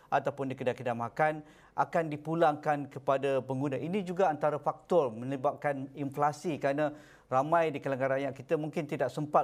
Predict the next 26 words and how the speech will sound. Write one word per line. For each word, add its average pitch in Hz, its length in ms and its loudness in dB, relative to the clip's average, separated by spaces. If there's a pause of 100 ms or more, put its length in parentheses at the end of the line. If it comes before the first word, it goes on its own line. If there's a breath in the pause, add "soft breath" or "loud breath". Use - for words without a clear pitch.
untuk 135 320 -2
masak 131 400 2
di 127 80 -4
rumah, 135 400 0 (160)
tetapi 131 240 -4
mereka 139 320 -2
makan 143 400 0
di 143 80 -2
luar. 147 400 2
Jadi 151 240 0
pada 165 480 0
pandangan 180 400 -2
pomka, 156 480 0 (320 loud breath)
untuk 160 240 -4
memastikan 156 560 0
pengguna 185 880 0
cakna 180 400 2
juga, 131 400 0 (320 loud breath)
eh, 151 80 -2
dengan 175 240 0
kenaikan 170 480 0
harga, 170 720 2
eh, - 160 -6
makanan 160 400 0
siap 165 400 2
ini 143 240 -6